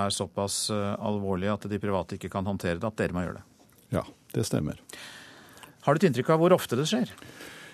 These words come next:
Speaker 2: Nei, det har jeg prøvd, uh, f-, forberedelsen til dette intervjuet, så har jeg sett at vi har ikke tall for det. Jeg har spurt rundt på, på noen avdelinger. Plastikkirurgen hos oss var vel en av de som, som, uh,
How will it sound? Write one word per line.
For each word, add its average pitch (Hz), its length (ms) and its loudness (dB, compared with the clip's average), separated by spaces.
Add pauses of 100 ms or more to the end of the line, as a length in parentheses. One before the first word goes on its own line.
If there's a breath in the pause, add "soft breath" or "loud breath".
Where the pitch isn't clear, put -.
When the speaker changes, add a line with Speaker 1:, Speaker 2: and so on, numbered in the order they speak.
(200 loud breath)
Speaker 2:
Nei, 117 160 4
det 120 160 6
har 139 220 8
jeg - 80 4
prøvd, 113 340 6
uh, 123 160 8
f-, 117 380 2
forberedelsen 104 720 4
til 117 140 6
dette 104 240 4 (260)
intervjuet, 107 540 6
så 123 100 6
har 110 80 8
jeg - 80 2
sett - 240 2
at 107 220 4 (240)
vi 110 100 6
har 95 320 4
ikke 131 320 2
tall 90 240 0
for 95 160 2
det. 87 80 4
Jeg 101 140 6
har 107 100 2
spurt 120 480 8
rundt 98 300 6
på, 113 100 6 (240)
på 117 140 6
noen 98 240 6
avdelinger. 107 480 6
Plastikkirurgen 101 920 2
hos 117 220 2
oss - 160 0
var 104 100 4
vel 104 160 4
en 92 140 4
av 90 80 4
de 90 100 4
som, 98 240 0 (560 loud breath)
som, 107 320 6
uh, 107 400 4